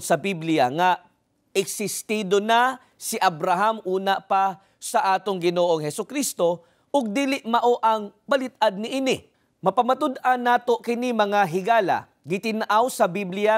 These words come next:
nga ang atong Ginoong Hesus Kristo kaliwat ni Abraham.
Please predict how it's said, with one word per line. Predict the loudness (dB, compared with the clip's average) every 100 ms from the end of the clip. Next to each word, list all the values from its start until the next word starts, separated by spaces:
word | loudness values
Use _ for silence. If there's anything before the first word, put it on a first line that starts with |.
| 0
nga | 0
ang | -2 0
atong | 0 0 -4 -4
Ginoong | -2 0 0
Hesus | -2 -6
Kristo | -6 -4 -4 0 0 0 _ _ _
kaliwat | 0 0 -2 -4 0 0 0 -8 _ -4
ni | 0
Abraham. | 0 2 2 2 0